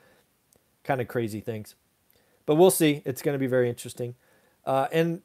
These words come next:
another thing is we are looking at a, if you're in, in the stock market, which again, I am not, the thing that I would be asking myself has, have we just experienced peak earnings?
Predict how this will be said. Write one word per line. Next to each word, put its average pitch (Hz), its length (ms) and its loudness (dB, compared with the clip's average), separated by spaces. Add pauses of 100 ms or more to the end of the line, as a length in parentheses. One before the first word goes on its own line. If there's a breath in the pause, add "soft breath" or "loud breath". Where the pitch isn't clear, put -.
(100)
another 196 280 2
thing 202 220 0
is 185 220 2
we 175 200 4
are 170 100 8
looking 165 460 0
at 147 260 0
a, 135 300 -2 (1700)
if 143 100 -8
you're 214 180 6
in, 185 160 0
in 180 200 2
the 170 80 4
stock - 420 0
market, 113 380 -8
which 127 180 -4
again, 120 420 -2
I 120 180 -4
am 110 140 -6
not, 98 280 -10 (1500)
the 127 120 -6
thing 180 220 2
that 160 200 4
I 123 140 4
would 143 180 0
be 139 100 0
asking 127 400 -2
myself 120 520 -4
has, 113 220 -8 (140)
have 120 180 -6
we 120 120 -2
just 160 400 2
experienced 131 880 -2 (220)
peak 131 420 -8 (200)
earnings? 104 540 -14